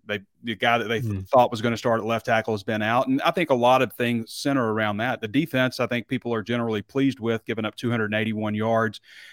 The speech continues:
Speaker 1: Uh, you know, the offense gave them a short field a lot of times. There was a ten-yard punt, a twenty-eight-yard punt, uh, things like that really caused some issues for this program, uh, in, in the B Y U game. Uh, they got some unfavorable calls too,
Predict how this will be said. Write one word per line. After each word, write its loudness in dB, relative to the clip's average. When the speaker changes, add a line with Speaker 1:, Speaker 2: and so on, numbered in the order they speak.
Speaker 1:
Uh, 0
you -4
know, -2
the -2
offense 2
gave -2
them 0
a 0
short -2
field 2
a 0
lot 4
of -6
times. -2
There -4
was -8
a -4
ten-yard -2
punt, -2
a -4
twenty-eight-yard -4
punt, -2
uh, 0
things -2
like 0
that 4
really 0
caused 0
some -4
issues 0
for -6
this -2
program, -4
uh, -4
in, -2
in -4
the -2
B -2
Y 4
U -2
game. -2
Uh, 2
they 2
got 4
some 2
unfavorable 6
calls 6
too, 2